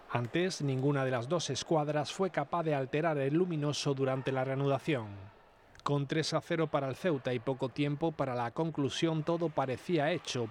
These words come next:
pero la Algaida demostró por qué es el primer clasificado y apretó de lo lindo a las ceutíes, con un primer tanto de María Valverde, máxima realizadora del grupo, y un segundo,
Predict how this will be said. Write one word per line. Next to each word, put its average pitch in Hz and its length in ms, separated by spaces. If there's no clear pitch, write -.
pero 185 220
la 139 100
Algaida 147 420
demostró 131 540
por 123 220
qué - 80
es - 160
el 143 100
primer 151 380
clasificado 143 1000
y 147 160
apretó 175 540
de 156 80
lo 135 140
lindo 151 280
a 127 60
las 117 200
ceutíes, 143 840
con 139 180
un 147 100
primer 135 320
tanto 143 400
de 139 100
María 135 320
Valverde, 156 600
máxima 156 640
realizadora 147 680
del 123 160
grupo, 143 500
y 156 160
un 196 120
segundo, 151 680